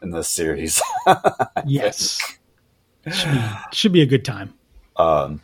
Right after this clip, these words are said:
Speaker 1: definitely. But yeah, to sign up for that, it's basically the five dollar per month tier. And, uh, you can go to patreon dot com backslash mirror image studios. And I'll have a link in the show notes.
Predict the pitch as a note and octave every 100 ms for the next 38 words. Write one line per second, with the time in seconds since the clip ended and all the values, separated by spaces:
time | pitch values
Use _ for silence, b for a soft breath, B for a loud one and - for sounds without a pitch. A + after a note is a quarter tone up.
0 | _ E2+ E2 D#2+ D2+ B1+ D2+ D#2 D#2+ B2+
1 | D#3+ B2+ F2+ - - C#3+ C3+ C3 - B2
2 | A#2 C#3 - E2+ E2+ - - - G2 -
3 | E2+ F#2 E2+ D#2+ D#2+ D#2+ - _ - G#2
4 | G2+ F#2+ F2+ F2 F2 - F#2+ F#2 F2+ G#2
5 | - - - - G2 G#2 D3+ E3 _ -
6 | F#2 F2+ E2+ E2+ E2+ E2 E2 D#2+ F2 F#2+
7 | F2 F#2 F2 E2+ D#2+ - F2 E2 E2 E2
8 | E2 - _ _ _ _ - A#2 G#2 A2+
9 | G#2 G2 F2+ - G#2+ A#2 C#3 D#3+ E3 C#3+
10 | G2 G2+ - G2+ F#2+ - - - F2+ G2+
11 | B2+ C3+ C#3 - G#2 A2+ A2+ - - F#2
12 | D#2 C#2 C#2 C#2+ - D#2+ D2+ D#2+ F#2 E2
13 | D2+ C#2 D2+ D#2+ D#2 - D2 D#2 D#2+ -
14 | - - -